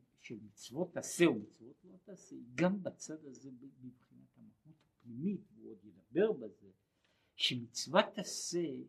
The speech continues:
בבחינה של פעולה אקטיבית, שהיא הפעולה שפורצת אל תוך העולם. כל מצ-, מצוות עשה ביסודה היא פעולה, היא פעולה אקטיבית, פעולה,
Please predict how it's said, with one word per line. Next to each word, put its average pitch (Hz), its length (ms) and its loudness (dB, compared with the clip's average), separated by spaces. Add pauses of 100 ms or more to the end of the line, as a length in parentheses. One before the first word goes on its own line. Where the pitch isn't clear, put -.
(160)
בבחינה 147 760 -12
של - 180 -16 (220)
פעולה 135 280 -8 (100)
אקטיבית, - 460 -6 (1500)
שהיא 185 300 0
הפעולה 139 640 -14
שפורצת - 1040 -6 (260)
אל 143 120 -6 (160)
תוך - 280 -8
העולם. 113 420 -12 (1600)
כל 220 260 10
מצ-, - 200 0
מצוות 143 580 4
עשה - 300 0 (140)
ביסודה 127 800 -6 (560)
היא 180 80 -4 (100)
פעולה, 143 800 -4 (440)
היא 151 180 -12
פעולה 131 400 -14 (180)
אקטיבית, 139 500 -6 (200)
פעולה, 127 640 -12